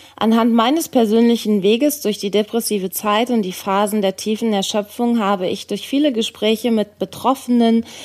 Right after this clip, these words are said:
Therapeuten, Weggefährten, Freunden, Schülern und Bekannten wahrgenommen, dass sehr viele Menschen hiermit schon in Kontakt kamen und immer wieder kommen.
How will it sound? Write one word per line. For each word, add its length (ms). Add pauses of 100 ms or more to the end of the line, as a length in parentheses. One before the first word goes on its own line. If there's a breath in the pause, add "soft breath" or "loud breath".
(180 loud breath)
Therapeuten, 920
Weggefährten, 1000
Freunden, 580
Schülern 460
und 160
Bekannten 640
wahrgenommen, 600 (400 loud breath)
dass 220
sehr 240
viele 440
Menschen 440
hiermit 340
schon 200
in 240
Kontakt 560
kamen 340
und 220
immer 260
wieder 240
kommen. 600